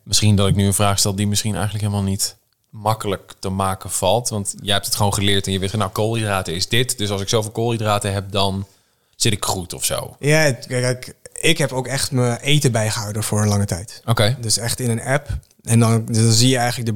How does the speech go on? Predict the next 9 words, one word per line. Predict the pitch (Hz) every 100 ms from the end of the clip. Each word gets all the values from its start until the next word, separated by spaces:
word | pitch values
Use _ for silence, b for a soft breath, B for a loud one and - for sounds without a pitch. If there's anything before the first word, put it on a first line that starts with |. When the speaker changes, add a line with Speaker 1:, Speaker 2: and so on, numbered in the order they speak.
| 117
Speaker 2:
breakdown | 123 117 101 98 113 B B B
van | - - 107 107 104 - B B B B
je | 104 107 107 104
voeding | - 127 120 117 120 113
naar | 117 117 117 117
inderdaad | 120 120 113 113 117 -
wat | 107
jij | 110 107
dan, | 107 107 104